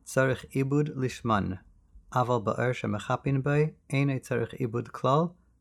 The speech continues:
אפילו עשהו מצה כשר. ומקומות הרבה נהגו לעשות אותן באור מצה. טו. אין עושים התפילין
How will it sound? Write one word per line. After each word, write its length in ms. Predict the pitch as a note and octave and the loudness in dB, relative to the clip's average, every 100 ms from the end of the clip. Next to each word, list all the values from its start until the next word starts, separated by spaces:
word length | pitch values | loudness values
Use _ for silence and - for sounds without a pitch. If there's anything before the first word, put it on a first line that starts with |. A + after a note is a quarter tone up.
| - | -2
אפילו 500 | B2 - C#3+ D3 A#2+ | -2 2 2 4 2
עשהו 420 | - B2+ A2+ G#2+ | -2 0 0 0
מצה 580 | G#2 A2 C3 - G2+ F#2+ - _ _ - | 0 0 -2 -2 -2 -2 -6 _ _ -10
כשר. 400 | - G#2 - - - _ _ _ _ _ _ - | -4 -4 -6 -12 -14 _ _ _ _ _ _ -2
ומקומות 520 | B2 A#2 B2 B2 D3 - | 0 2 2 2 2 2
הרבה 280 | B2 A#2 G#2 | 0 2 2
נהגו 480 | A2 B2+ A2+ G#2 | 2 0 0 -2
לעשות 500 | G2+ A2 A#2+ A#2 - | 0 0 0 -6 -4
אותן 360 | A2 - A#2 C#3+ B2+ | -4 -2 -2 -2 0
באור 400 | A#2 - A2 A#2+ B2+ | -2 0 2 0 -2
מצה. 460 | A2 G2+ G2 - E2+ - _ _ _ _ _ _ _ _ _ _ _ _ | -2 -2 -2 -6 -8 -12 _ _ _ _ _ _ _ _ _ _ _ _
טו. 120 | - C3+ A2+ F#2 F2+ - _ _ _ - | 2 2 4 0 0 -10 _ _ _ -2
אין 240 | C#3+ E3 E3 - | 4 4 4 0
עושים 320 | C#3 - C3 | -2 -2 -2
התפילין 600 | A#2 - - A#2+ G#2+ | -2 -6 -4 -2 0